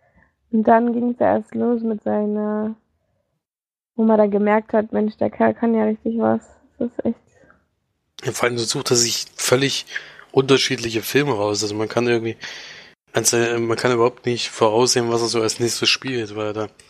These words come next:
Speaker 2: mit
Speaker 1: Mhm.
Speaker 2: Horns ja was völlig, völlig aus der Reihe gespielt hat. Dann war
Speaker 1: Ja, und
Speaker 2: Dschungel,
Speaker 1: dann
Speaker 2: war
Speaker 1: Swiss
Speaker 2: ja
Speaker 1: Army Man.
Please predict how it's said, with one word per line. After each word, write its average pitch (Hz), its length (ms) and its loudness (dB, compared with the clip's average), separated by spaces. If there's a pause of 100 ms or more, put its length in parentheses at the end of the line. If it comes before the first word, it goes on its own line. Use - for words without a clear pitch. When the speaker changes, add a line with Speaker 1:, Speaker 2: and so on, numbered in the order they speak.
(140)
Speaker 2:
mit 240 300 2
Speaker 1:
Mhm. 240 60 2
Speaker 2:
Horns 127 420 4
ja 107 120 -6
was 107 140 -10
völlig, 139 420 -4 (320)
völlig 131 420 -4
aus 117 180 -4
der 101 120 -4
Reihe 110 200 -2
gespielt 117 400 -6
hat. 127 160 -4 (560)
Dann 107 180 -4
war 101 80 -4
Speaker 1:
Ja, - 80 6
und 208 40 6
Speaker 2:
Dschungel, 208 240 6
Speaker 1:
dann - 100 -2
Speaker 2:
war 214 100 0
Speaker 1:
Swiss - 80 2
Speaker 2:
ja - 80 0
Speaker 1:
Army 262 320 2
Man. 269 460 0